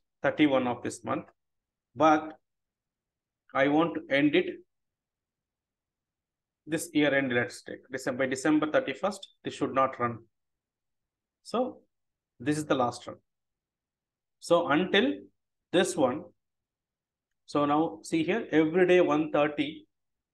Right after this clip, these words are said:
it is running. Okay, every day one thirty it is running. So what is the end date here? Thirty-first twelve twenty twenty-three. That means by this time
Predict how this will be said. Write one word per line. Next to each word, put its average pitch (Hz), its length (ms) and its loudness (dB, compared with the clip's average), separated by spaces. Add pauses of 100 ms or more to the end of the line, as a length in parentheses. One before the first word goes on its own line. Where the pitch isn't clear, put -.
(500)
it 123 100 -6
is 151 160 -2
running. 117 400 -6 (1200)
Okay, 151 320 0
every 156 260 4
day 160 120 4
one 147 240 0
thirty 147 320 -2
it 127 80 -6
is 117 160 -6
running. 127 440 -4 (600)
So 202 180 0
what 180 160 4
is 175 80 2
the 165 140 -4
end 156 220 6
date 160 180 2
here? 180 300 -2 (200)
Thirty-first 151 560 -2
twelve 160 240 -2
twenty 151 280 -6
twenty-three. 127 680 -8 (180)
That 123 180 -8
means 131 420 -10 (520)
by 156 240 4
this - 160 -4
time 156 320 -2